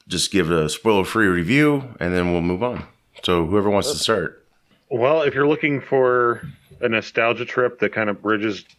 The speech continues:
Speaker 2: the generational gap between, you know, old and new fans of Ghostbusters, this is the perfect movie for you. You know, my, my daughter loved both of the original Ghostbusters movies,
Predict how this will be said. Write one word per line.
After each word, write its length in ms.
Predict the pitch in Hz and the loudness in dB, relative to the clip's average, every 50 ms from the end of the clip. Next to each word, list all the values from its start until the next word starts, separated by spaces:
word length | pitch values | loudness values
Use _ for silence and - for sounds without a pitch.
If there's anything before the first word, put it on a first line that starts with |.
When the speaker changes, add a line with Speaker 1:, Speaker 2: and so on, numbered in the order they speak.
| _ _ | _ _
Speaker 2:
the 80 | - 110 | -8 -6
generational 680 | 95 98 110 107 104 101 107 107 104 - 117 117 110 101 | -4 -2 -4 -2 -2 -2 -2 -2 -2 -2 -4 -4 -4 -2
gap 280 | 113 107 107 107 107 - - _ - | 0 2 2 2 0 -4 -8 _ -10
between, 540 | 107 - - 110 107 104 101 101 98 95 - _ - - - - - _ - - - - - - - - _ _ _ _ | -8 -6 -6 -4 -4 -4 -4 -4 -6 -8 -10 _ -20 -20 -20 -20 -20 _ -20 -20 -20 -20 -20 -20 -20 -20 _ _ _ _
you 80 | - 120 | -2 -2
know, 120 | 107 101 101 | 0 0 -2
old 340 | 101 110 117 123 127 117 117 | 0 0 2 2 2 2 0
and 140 | 104 104 107 | 0 0 0
new 140 | 110 113 | 0 -2
fans 460 | 107 - 120 113 113 113 117 117 107 110 | -2 -2 0 0 0 0 -2 -4 -4 -2
of 440 | 117 110 104 98 - - - - - _ _ - - | -2 -2 -2 -4 -8 -14 -18 -20 -20 _ _ -4 0
Ghostbusters, 640 | 123 113 101 - - 117 110 104 - 113 113 104 - | 0 0 0 0 0 -2 0 0 -2 -4 -4 -4 -6
this 140 | 101 - | -8 -10
is 120 | 110 104 95 | -10 -10 -10
the 80 | 101 | -8
perfect 380 | 95 - 110 101 98 95 - - | -6 -4 -4 -4 -4 -6 -8 -8
movie 240 | 98 98 92 95 90 | -6 -6 -6 -6 -8
for 240 | - - 92 90 90 | -8 -8 -6 -6 -4
you. 180 | 87 90 95 - _ _ _ _ _ _ _ _ _ _ _ _ _ _ - | -4 -6 -8 -10 _ _ _ _ _ _ _ _ _ _ _ _ _ _ -4
You 60 | 120 | -2
know, 60 | 113 107 | -2 0
my, 220 | 107 110 113 113 - - _ _ _ _ - | 0 0 0 -2 -4 -8 _ _ _ _ -6
my 140 | 131 123 117 | -2 -2 0
daughter 420 | 101 113 113 120 120 117 117 110 | 2 2 2 4 4 2 2 0
loved 380 | 104 104 107 107 107 107 101 98 - - | 0 0 2 2 2 2 0 -2 -4 -2
both 240 | 110 110 107 - | 0 0 0 -2
of 60 | 104 104 | -4 -2
the 60 | 104 101 98 98 | -2 0 0 0
original 480 | 107 104 98 104 110 107 113 117 113 110 | -2 -2 -2 -2 -4 -4 -4 -4 -4 -2
Ghostbusters 640 | 104 110 110 101 - - 113 104 - 117 113 101 104 | -2 -2 -2 -2 -2 -2 -4 -2 -2 -4 -6 -6 -4
movies, 600 | 104 101 101 104 107 107 110 113 - - - - | -4 -4 -4 -2 -2 -4 -4 -6 -8 -14 -20 -20